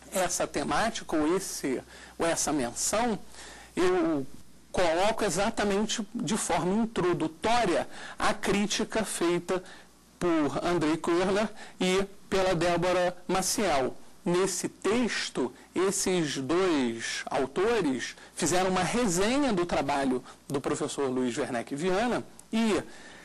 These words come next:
colocam uma crítica bastante relevante, que é de que o conceito de judicialização da política, ele seria um conceito com pouca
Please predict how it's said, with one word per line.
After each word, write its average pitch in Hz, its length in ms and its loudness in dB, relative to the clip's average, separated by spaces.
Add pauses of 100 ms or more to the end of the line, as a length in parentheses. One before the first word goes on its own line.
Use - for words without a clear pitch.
(640)
colocam 196 920 2 (440)
uma 208 240 2
crítica 233 600 0
bastante 262 640 0 (220)
relevante, 175 840 0 (560)
que 220 220 0
é 208 220 4
de 202 200 2
que 208 300 0
o 180 240 0
conceito 262 640 0
de 226 140 2
judicialização 190 760 2
da 170 120 2
política, 180 680 0
ele 208 300 2
seria 202 520 2
um 220 140 2
conceito 214 680 -2 (100)
com 240 240 0 (420)
pouca 277 480 0